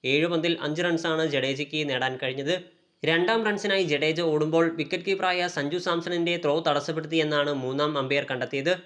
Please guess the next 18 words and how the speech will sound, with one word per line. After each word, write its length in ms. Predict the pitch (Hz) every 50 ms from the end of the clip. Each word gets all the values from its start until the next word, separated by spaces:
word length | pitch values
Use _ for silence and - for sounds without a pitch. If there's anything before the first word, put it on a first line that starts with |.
| - _ _ _ _ _ _ _ _ -
എന്നാൽ 240 | 160 180 202 214 214 -
ഇമ്പാക്ട് 400 | 160 156 156 175 185 196 185 214
പ്ലെയറായി 380 | 190 196 185 180 175 175 175 175
ഇറങ്ങിയ 320 | 165 160 165 170 165 165
സമീർ 340 | 165 160 131 139 156 165 170
റിസ്വിക്കൊപ്പം 640 | 170 165 - 165 156 165 156 156 160 160 156 - -
നായകൻ 340 | 143 143 143 151 156 170 170
ഋതുരാജ് 420 | 156 139 139 151 160 160 165 165 170
ഗെയ്ക്വാദ് 500 | 165 165 160 160 160 151 151 160 160 156
സി 140 | 156 -
എസ് 240 | 135 135 135 - -
കെക്ക് 320 | 147 143 151 156 151 156 -
പ്ലേ 120 | 139 135
ഓഫ് 180 | 151 165 160 -
പ്രതീക്ഷകൾ 460 | 165 147 147 143 160 151 156 151 147
നിലനിർത്തുന്ന 560 | 143 131 127 131 135 135 131 143 139 143 143
വിജയം 320 | 139 131 123 131 139 139
സമ്മാനിച്ചു. 580 | 135 - 131 123 127 127 131 131 175 185 180